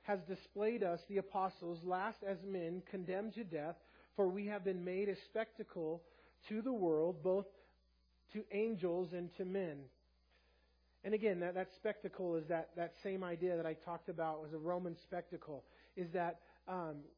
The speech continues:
that, that we would be made spectacle to angels and men. "We are fools for Christ's sake, yet you are wise for Christ. We are weak, but you are strong.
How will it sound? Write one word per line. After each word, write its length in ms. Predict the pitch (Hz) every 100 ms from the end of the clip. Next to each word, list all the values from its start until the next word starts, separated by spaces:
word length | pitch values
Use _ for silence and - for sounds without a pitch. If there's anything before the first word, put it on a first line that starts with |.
| _ -
that, 220 | 180 180 180
that 140 | 180
we 120 | 185
would 140 | 196 196
be 120 | 190
made 240 | 185 180 151 - -
spectacle 760 | - 214 226 - 196 - 180 170
to 60 | 185 175
angels 480 | 185 202 180 185 170
and 260 | 175 170 175
men. 380 | 196 165 156 185 - - - _
"We 160 | 180 214
are 140 | 202 -
fools 280 | - 233 240 -
for 120 | 196
Christ's 460 | 180 - 214 226 - -
sake, 280 | 165 160 -
yet 220 | 190 185
you 160 | 190 190
are 60 |
wise 360 | 180 185 196 214 -
for 100 | 226
Christ. 380 | - 160 170 -
We 160 | 202 208
are 100 | 233
weak, 280 | 180 180 -
but 140 | 180
you 180 | 170 214
are 100 | 220 220
strong. 340 | - 170 170